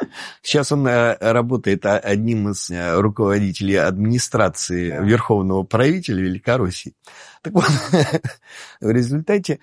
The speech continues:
Speaker 1: вот этого черного дня, который наступил под руководством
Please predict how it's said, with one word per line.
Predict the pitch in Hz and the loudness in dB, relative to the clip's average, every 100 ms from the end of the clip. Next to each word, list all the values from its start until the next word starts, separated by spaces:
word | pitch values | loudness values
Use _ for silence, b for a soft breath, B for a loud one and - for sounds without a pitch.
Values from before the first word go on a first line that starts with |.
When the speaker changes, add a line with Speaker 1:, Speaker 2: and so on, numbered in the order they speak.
| b b | b b
Speaker 1:
вот | 104 120 | -2 0
этого | 135 - 117 | 0 0 -2
черного | - 143 110 107 107 | 0 2 2 2 2
дня, | 117 208 233 | 2 0 0
который | 185 98 107 92 90 | 0 -2 -2 -4 -4
наступил | 101 - 123 131 104 85 - | -6 -8 -6 -2 -2 -4 -6
под | 92 | -6
руководством | 101 110 107 95 - 87 87 87 | -2 0 0 -2 -8 -10 -10 -10